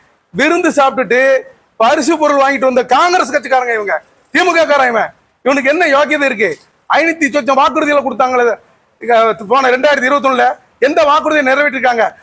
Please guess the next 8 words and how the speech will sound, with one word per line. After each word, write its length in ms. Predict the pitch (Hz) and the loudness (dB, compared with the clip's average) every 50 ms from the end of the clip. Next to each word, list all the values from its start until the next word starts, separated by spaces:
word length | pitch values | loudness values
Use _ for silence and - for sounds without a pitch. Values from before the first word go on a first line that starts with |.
| _ _ _ | _ _ _
கூட 220 | 269 302 311 302 | 0 0 0 0
இருக்க 180 | 294 240 277 233 233 | 0 0 0 0 2
காங்கிரஸ்காரன் 480 | 277 311 311 294 254 285 294 285 262 240 | 2 2 2 0 2 2 0 2 2 2
கேட்க 200 | 285 294 294 294 | 2 2 2 2
வேண்டியானே, 260 | 285 285 269 254 233 185 - _ _ _ _ _ | 2 0 0 0 -2 -2 -4 _ _ _ _ _
கம்யூனிஸ்ட்காரங்க 580 | 254 285 349 349 - 277 311 302 302 302 285 262 | 0 0 2 0 0 0 0 0 2 2 0 2
கேட்க 280 | 277 294 294 294 302 | 2 2 2 2 0
வேண்டியானே, 320 | 294 285 285 277 262 226 | 2 0 0 0 0 -2